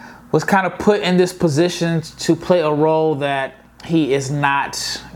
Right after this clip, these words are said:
comfortable playing. He's not, like, your, your go-to scorer. He's more so of, like, your, your, your big point forward connective tissue.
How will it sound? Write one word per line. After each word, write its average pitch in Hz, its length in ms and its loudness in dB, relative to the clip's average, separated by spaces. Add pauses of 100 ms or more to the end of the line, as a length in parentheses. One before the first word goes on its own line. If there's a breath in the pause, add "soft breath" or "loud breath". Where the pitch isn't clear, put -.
(340)
comfortable 156 480 0
playing. 117 360 -6
He's 127 240 -2
not, 147 420 -2
like, 131 240 -4
your, 120 120 -2
your 120 160 0
go-to 135 400 -2
scorer. 123 280 -2
He's 127 220 -4
more 139 240 -2
so 135 240 -4
of, 120 200 -4
like, 123 260 -6
your, 117 160 0
your, 110 260 -6
your 123 160 -2
big 123 320 -2
point 147 300 -4
forward 139 240 0
connective 127 440 -8
tissue. 135 440 -4